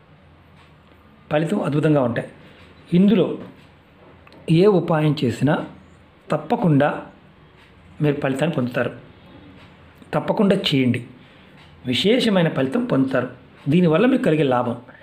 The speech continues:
నిత్య జీవితంలో ఎదుర్కొంటున్న అనేక సమస్యలు, కష్టాలు, ఇబ్బందులు, దురదృష్టం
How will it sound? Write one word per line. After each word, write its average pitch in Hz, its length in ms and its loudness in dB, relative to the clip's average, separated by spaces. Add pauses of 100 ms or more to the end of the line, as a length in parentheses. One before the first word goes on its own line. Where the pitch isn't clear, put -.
(460)
నిత్య 170 380 0
జీవితంలో 151 640 2 (840)
ఎదుర్కొంటున్న 165 640 2 (280)
అనేక 165 340 2
సమస్యలు, 135 540 0 (200)
కష్టాలు, 131 540 -2 (160)
ఇబ్బందులు, 131 520 0 (1160)
దురదృష్టం 151 540 2